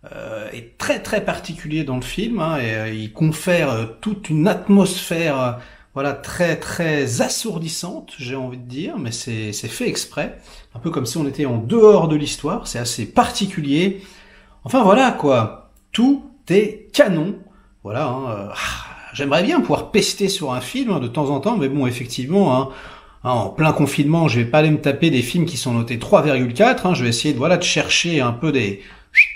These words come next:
des trucs qui sont super bien notés. Et je dois vous avouer que, bah, j'ai vraiment pas été déçu, hein, voilà, j'ai pris mon petit aller-retour, c'était vraiment, vraiment, vraiment excellent, et je vous en parle tout de suite.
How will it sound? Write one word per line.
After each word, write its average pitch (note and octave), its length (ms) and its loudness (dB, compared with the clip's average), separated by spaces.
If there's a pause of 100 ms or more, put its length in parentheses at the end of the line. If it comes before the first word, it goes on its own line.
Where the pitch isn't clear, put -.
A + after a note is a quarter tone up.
(320)
des C3+ 100 0
trucs F#3 220 0
qui D3+ 180 -4
sont C#3 400 -4
super A3 460 -2
bien D#3 140 -2
notés. D#3 440 -2 (1040)
Et E3+ 300 4
je F3+ 120 2
dois G3 120 8
vous E3+ 240 4
avouer F3 320 2
que, B2 420 -2
bah, G#2 220 2
j'ai A2 220 0
vraiment G3 440 6
pas E3+ 140 6
été D3 200 4
déçu, D#3 560 2
hein, D#3 160 2
voilà, B2+ 340 2
j'ai A#2 160 0
pris C#3+ 180 0
mon G#3+ 240 4
petit G#3+ 240 2
aller-retour, F#3+ 720 2 (160)
c'était D3 360 4
vraiment, G3+ 600 6
vraiment, F3+ 480 4
vraiment E3+ 400 4
excellent, E3+ 600 -2 (340)
et E3+ 80 2
je D3 80 -2
vous B2 100 -2
en A#2 80 -2
parle F#3 280 4
tout F3 100 2
de - 60 -2
suite. - 480 -12